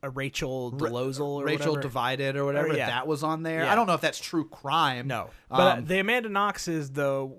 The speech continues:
Speaker 1: girl who, like, lived
Speaker 2: Yeah.
Speaker 1: overseas and her roommate ended up dead.
Speaker 2: Right.
Speaker 1: And she was the prime suspect.
Speaker 2: Yeah.
Speaker 1: Um, but you've got that, and you've even got, uh, The Staircase
Speaker 2: Mm-hmm.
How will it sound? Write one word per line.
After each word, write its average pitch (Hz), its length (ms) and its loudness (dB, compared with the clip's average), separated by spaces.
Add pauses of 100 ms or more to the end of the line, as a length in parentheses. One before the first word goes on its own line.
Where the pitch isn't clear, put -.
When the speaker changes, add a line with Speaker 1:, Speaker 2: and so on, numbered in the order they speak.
Speaker 1:
girl 151 360 0
who, 147 160 -6
like, 131 240 -6
lived 135 460 -4
Speaker 2:
Yeah. 135 140 -2
Speaker 1:
overseas 139 760 -4 (120)
and 127 300 -6
her 120 120 -6
roommate 131 460 -6
ended 147 240 -6
up 147 220 -4
dead. 151 400 -2
Speaker 2:
Right. 110 320 -2 (240)
Speaker 1:
And 123 420 -6
she 135 280 -4
was 127 300 -4
the 127 120 -4
prime 117 360 -2
suspect. 139 600 -6 (240)
Speaker 2:
Yeah. 123 240 -4 (140)
Speaker 1:
Um, 139 400 -2
but 156 160 0
you've 147 120 -6
got 156 180 0
that, 165 280 2
and 160 160 -4
you've 160 120 -4
even 160 260 -4
got, 151 340 0
uh, 135 260 -6 (160)
The 135 160 -4
Staircase 185 1000 -4
Speaker 2:
Mm-hmm. 185 200 -2